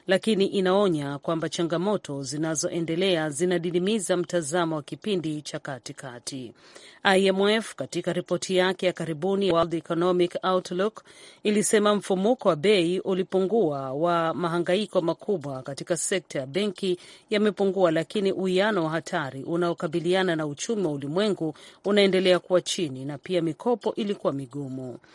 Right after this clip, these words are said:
Mkopeshaji huyo wa kimataifa alisema hivi sasa inakadiriwa ukuaji halisi wa pato la taifa G D P la asilimia tatu nukta sifuri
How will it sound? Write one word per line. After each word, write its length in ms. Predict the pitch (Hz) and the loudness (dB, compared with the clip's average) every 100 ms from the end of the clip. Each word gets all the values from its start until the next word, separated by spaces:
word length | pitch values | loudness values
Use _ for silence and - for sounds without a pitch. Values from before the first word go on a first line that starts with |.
| - - - | -20 -14 -10
Mkopeshaji 600 | 147 185 196 - 208 196 | 0 0 2 2 2 2
huyo 240 | 233 240 | 4 4
wa 60 | 190 | 4
kimataifa 840 | 190 180 - 185 202 - 202 220 | 2 0 0 -2 -4 -4 -4 -2
alisema 480 | 165 165 - 190 180 | -4 -4 -2 -2 0
hivi 200 | 175 147 | -2 -4
sasa 500 | - 202 196 165 143 - - _ | -2 -2 -2 -2 -4 -10 -20 _
inakadiriwa 720 | 135 143 156 185 196 185 226 208 | -8 -6 0 2 4 4 6 4
ukuaji 440 | 185 190 196 190 | 4 4 4 4
halisi 440 | 190 190 226 233 190 | 2 2 0 2 0
wa 60 | |
pato 380 | 165 175 180 180 | 2 0 0 0
la 120 | 147 | -4
taifa 440 | - 175 202 190 156 | -4 -4 -2 0 -2
G 220 | 151 175 | -2 -2
D 160 | 160 | -2
P 320 | 160 208 185 127 | -4 -4 -2 -2
la 160 | 147 - | -4 -4
asilimia 540 | 170 190 180 180 170 | -6 -4 -2 0 0
tatu 360 | - 220 214 160 | 0 -2 -2 -4
nukta 280 | 151 - | -6 -8
sifuri 580 | 147 156 - 214 156 151 | -10 -10 -4 -2 -2 -6